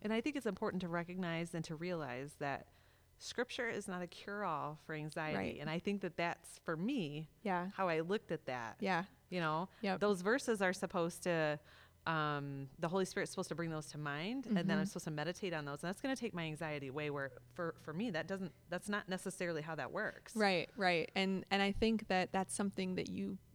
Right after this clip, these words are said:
Speaker 2: you practice and it becomes easier.
Speaker 1: Mm-hmm.
Speaker 2: But I think that those who struggle with anxiety and those who are maybe new to struggling with anxiety, um, it's not something that, that is likely to ever go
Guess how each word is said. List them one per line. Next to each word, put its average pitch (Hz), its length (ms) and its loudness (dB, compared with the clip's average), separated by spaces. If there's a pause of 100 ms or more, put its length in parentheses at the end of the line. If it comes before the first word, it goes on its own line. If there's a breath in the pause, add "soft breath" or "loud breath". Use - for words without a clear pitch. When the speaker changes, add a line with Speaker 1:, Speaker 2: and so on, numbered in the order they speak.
(120)
Speaker 2:
you 185 180 -2
practice - 800 0
and 196 100 0
it - 200 -4
becomes 180 800 0 (160)
easier. 233 680 4
Speaker 1:
Mm-hmm. 151 340 -2 (280 loud breath)
Speaker 2:
But 202 160 8
I 190 100 6
think 226 300 4
that 190 300 2 (100)
those 214 380 6
who 214 100 2
struggle 190 380 2
with 180 240 0
anxiety 170 800 0
and 180 180 2
those 185 300 2
who 190 120 2
are 180 120 2
maybe 175 240 0
new 185 480 4
to - 180 -4
struggling 185 360 0
with 180 160 -2
anxiety, 170 720 -2 (420 loud breath)
um, 185 300 0
it's - 160 0
not 220 340 4
something 208 460 2
that, 185 140 2 (200)
that 190 220 0 (200)
is 196 200 -2
likely 190 320 4
to 196 160 0
ever 180 200 0
go 175 180 -2